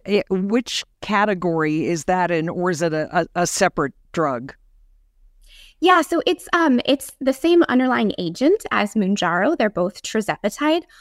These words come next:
Speaker 2: although Zepbound is approved for use in, in weight loss or obesity, um, whereas Mounjaro is approved for use in type two diabetes. Now, the ty-, the obesity labeled medications, uh, have much higher dosages,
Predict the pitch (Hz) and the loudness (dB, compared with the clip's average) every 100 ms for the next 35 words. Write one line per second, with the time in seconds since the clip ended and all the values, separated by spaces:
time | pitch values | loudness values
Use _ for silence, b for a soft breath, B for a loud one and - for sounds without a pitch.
0 | b - 262 262 233 233 233 262 285 277 | b 2 4 2 2 0 2 4 4 4
1 | 220 208 - - 247 240 - 214 202 196 | 2 -4 -6 -6 -4 -4 -6 -2 -2 -2
2 | 208 - 220 190 180 180 196 190 180 196 | -6 -4 -2 -2 -2 -4 -2 -2 -2 0
3 | 240 240 202 180 - - 277 320 330 b | 2 2 -2 -4 -4 -2 0 0 -2 b
4 | b 220 196 175 220 226 208 196 180 - | b 2 2 2 2 4 4 0 -4 -10
5 | - 214 226 349 370 269 226 - 208 - | -4 -2 2 4 6 6 2 0 -2 -2
6 | 226 196 - 180 165 175 - 190 - 180 | -2 -2 -4 -4 -4 -4 -4 -4 -4 -10
7 | - 175 - - - - 247 - B B | -6 -4 -4 -4 -6 -4 -6 -10 B B
8 | B 220 220 - 240 254 - - - 233 | B 4 4 4 0 -2 -2 -6 0 4
9 | 226 - 220 - 311 - 359 320 226 208 | 4 2 -2 0 0 2 2 4 2 0
10 | 220 226 208 180 185 - 180 - 277 311 | 2 0 0 -4 -6 -6 -6 2 4 4
11 | 302 - 208 196 - 208 220 214 - 196 | 0 -6 -8 -4 0 2 2 0 -2 0
12 | 202 190 175 156 208 277 320 - 330 349 | 0 0 -2 -4 -2 0 0 0 -2 -2